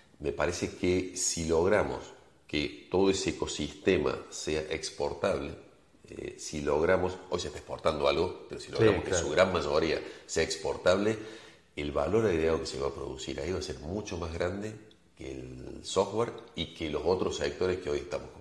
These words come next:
Speaker 1: eh, hablando, ¿sí?
Speaker 2: Claro.
Speaker 1: Eh, me parece que el foco quizás tenemos que tratar de, eh, orientarnos, porque ya tenemos un activo enorme, que son
Speaker 2: Claro.
Speaker 1: las universidades y los investigadores.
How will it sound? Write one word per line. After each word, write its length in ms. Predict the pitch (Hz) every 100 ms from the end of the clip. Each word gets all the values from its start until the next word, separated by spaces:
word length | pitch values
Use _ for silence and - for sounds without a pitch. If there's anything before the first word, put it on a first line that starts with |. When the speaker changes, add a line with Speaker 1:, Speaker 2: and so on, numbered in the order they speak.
| -
Speaker 1:
eh, 240 | - - -
hablando, 320 | - 62 - - -
¿sí? 140 | -
Speaker 2:
Claro. 380 | - 95 82 69 - - -
Speaker 1:
Eh, 460 | 73 69 67 - 67
me 80 | 71
parece 300 | 80 85 80
que 260 | 82 82 80
el 140 | 78
foco 560 | - 101 - 104 104 -
quizás 300 | 78 87 -
tenemos 240 | 78 76
que 120 | -
tratar 460 | - 71 - 85 82
de, 160 | 78
eh, 380 | - - 67 64 -
orientarnos, 680 | 78 76 76 76 104 120
porque 220 | - 80 82
ya 120 | 107
tenemos 260 | 107 107 82
un 100 | 76
activo 480 | 73 - 82 76 69
enorme, 420 | 73 92 101 131 - - -
que 80 | -
son 140 | 117 107
Speaker 2:
Claro. 180 | 82 -
Speaker 1:
las 160 | - 78
universidades 840 | 69 69 67 80 90 127 139 - -
y 100 | 80
los 220 | 78 82 78
investigadores. 720 | 71 - 64 64 - -